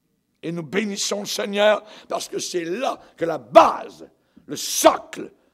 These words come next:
de notre vie maritale a été posée. C'est très important avant, donc, le mariage.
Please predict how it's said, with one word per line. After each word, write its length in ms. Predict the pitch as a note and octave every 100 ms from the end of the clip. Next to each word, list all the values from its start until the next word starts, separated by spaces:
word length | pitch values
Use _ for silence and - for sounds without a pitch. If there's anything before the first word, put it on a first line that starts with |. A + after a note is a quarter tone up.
| _ -
de 80 |
notre 260 | E3+ F3 E3
vie 380 | D3 B2+ C#4+ G#3
maritale 720 | D#3+ D3+ D3 - D3+ E3 - _ -
a 100 | D3
été 240 | - -
posée. 460 | - C#3+ A2+ - - _ _
C'est 240 | - F#3+ -
très 480 | - D4 E4 G#3+
important 680 | F3+ - - - - E3+ - _ _ _ -
avant, 420 | A#3+ F#3 F#3 - - _ _ _ _
donc, 440 | B2+ D3 D#3+ - - _ -
le 540 | C#3+ D3 D3 D#3 - _
mariage. 920 | - B2 C#3+ A#2+ - - - - _